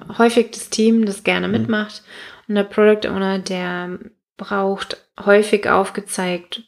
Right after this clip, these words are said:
Speaker 1: was für einen Benefit das Produkt denn davon
Speaker 2: Mhm.
Speaker 1: hat.
Speaker 2: Mhm. Da-, dafür darf ich sehr viel Transparenz einbringen.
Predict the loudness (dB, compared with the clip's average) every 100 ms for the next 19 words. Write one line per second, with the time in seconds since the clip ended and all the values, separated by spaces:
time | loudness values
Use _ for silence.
0 | _ _ _ _ -14 0 0 2 2 4
1 | 2 0 -4 -8 -8 -6 -6 -2 -2 -2
2 | -6 -6 -6 0 2 4 0 -8 _ _
3 | -10 -8 -8 _ _ _ _ _ _ _
4 | -20 -20 _ -2 0 2 0 4 4 2
5 | 2 2 2 0 0 0 2 2 2 -2
6 | 0 2 0 2 0 0 -4